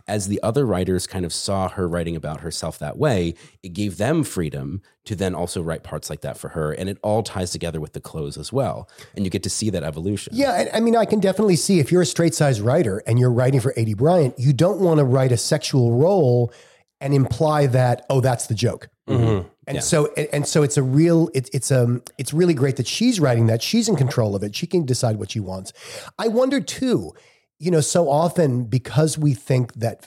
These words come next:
Speaker 2: f-, the opposite of sex is fat, I wonder how, I wonder if she were a different sort of person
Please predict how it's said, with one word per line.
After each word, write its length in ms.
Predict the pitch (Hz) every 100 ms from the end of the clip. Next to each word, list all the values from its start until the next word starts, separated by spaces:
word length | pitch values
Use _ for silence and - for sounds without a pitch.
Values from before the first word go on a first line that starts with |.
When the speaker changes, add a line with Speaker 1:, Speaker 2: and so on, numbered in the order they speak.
| -
Speaker 2:
f-, 60 | _ -
the 140 | 135
opposite 420 | 117 120 123 120
of 100 | 104
sex 360 | - 123 107 -
is 200 | - -
fat, 460 | - 156 90 - - _ _ _ _ _
I 120 | 156
wonder 640 | 165 156 190 254 247 185 185
how, 640 | - - 165 202 208 202 - _ _ 160 -
I 60 | 165
wonder 360 | 196 254 240 -
if 380 | 160 139 - - _
she 720 | - - 160 156 151 143 143
were 540 | 123 123 127 123 123 -
a 40 | 113
different 460 | 101 160 160 156
sort 220 | - 110
of 100 | 92
person 520 | - 90 - - 101